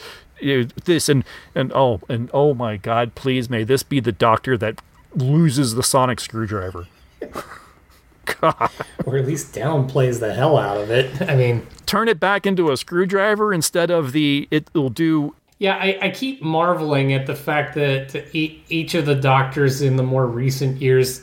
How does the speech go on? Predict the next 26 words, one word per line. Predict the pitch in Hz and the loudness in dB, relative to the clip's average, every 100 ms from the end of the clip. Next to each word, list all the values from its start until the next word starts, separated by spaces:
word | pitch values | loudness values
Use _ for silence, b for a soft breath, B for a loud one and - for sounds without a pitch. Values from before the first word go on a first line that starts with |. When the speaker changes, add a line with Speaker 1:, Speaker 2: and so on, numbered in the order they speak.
| - | -8
Speaker 2:
they | 175 | -6
keep | - 285 277 | 0 0 0
staring | - - 160 180 170 151 135 | -4 0 2 4 4 2 2
at | 127 127 | 0 -4
something | - 160 139 156 139 131 131 | -2 0 0 0 0 0 -2
on | 143 147 147 143 | -2 0 0 -2
the | |
damn | 123 131 120 120 120 | -2 0 0 -2 -6
thing | - 139 131 127 127 127 B B _ | -4 -2 0 0 -4 -8 B B _
that's | 139 135 | -2 0
Speaker 1:
That | 151 139 | 2 2
isn't | 156 135 | 2 0
there. | - 143 123 | 2 2 4
Speaker 2:
that | 156 | 4
isn't | 160 170 175 139 - | 2 2 -2 -4 -2
there, | 156 147 143 135 | 0 2 2 2
and | 127 | 0
it's | 127 | -4
supposedly | - 135 165 139 139 131 | -6 0 2 2 0 0
telling | 131 135 127 117 | 0 0 0 -4
them | 107 117 | -8 -10
something. | - 120 123 117 117 | -6 -6 -4 -6 -6
I'm | 120 | -4
like, | 120 113 B B B B B B B B B _ B B B B - | -4 -6 B B B B B B B B B _ B B B B -10
"What?" | - 247 311 - - B B B | 2 4 4 2 -4 B B B
<laughs> | B | B